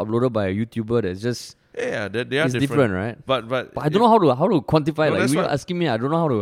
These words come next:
Speaker 1: I don't know
Speaker 2: But
Speaker 1: how to explain it.
Speaker 2: But that's what I'm trying to say. Like, is that government response really, um, does it deserve the anger that everyone is, is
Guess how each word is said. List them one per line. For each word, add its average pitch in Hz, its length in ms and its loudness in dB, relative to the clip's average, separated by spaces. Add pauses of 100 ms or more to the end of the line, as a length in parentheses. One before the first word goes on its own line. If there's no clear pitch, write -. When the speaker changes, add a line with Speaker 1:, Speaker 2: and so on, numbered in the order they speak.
Speaker 1:
I 127 100 -2
don't - 40 -2
know 147 80 0
Speaker 2:
But 165 60 0
Speaker 1:
how 165 40 0
to 131 80 -4
explain 120 300 -6
it. 101 80 -8
Speaker 2:
But 131 100 -6
that's 160 140 -6
what 151 100 -4
I'm 147 80 -6
trying 139 160 -4
to 110 160 -4
say. 120 240 -4
Like, 82 260 -6
is 98 180 -10
that 98 200 -2
government 131 420 -4
response 107 540 -8
really, 95 420 -6 (600)
um, 85 520 -8
does 98 160 -10
it 113 140 -6
deserve 98 520 -4
the - 160 -14
anger 92 400 -6
that 80 140 -8
everyone 92 460 -10
is, - 260 -16
is - 240 -18